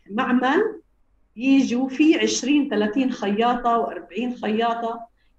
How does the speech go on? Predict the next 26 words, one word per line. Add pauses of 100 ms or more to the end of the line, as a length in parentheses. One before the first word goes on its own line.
يضلوا
طول
النهار
يداوموا.
في
ست (180)
كانت
هي
مديرة
الم-،
الموضوع، (500)
مسؤولة
عن (100)
ال-،
ال-،
الكواليتي،
مسؤولة
عن (380)
إنها
تورد
الخيطان،
تجيب
القم-،
أقمشة
إلى
آخره،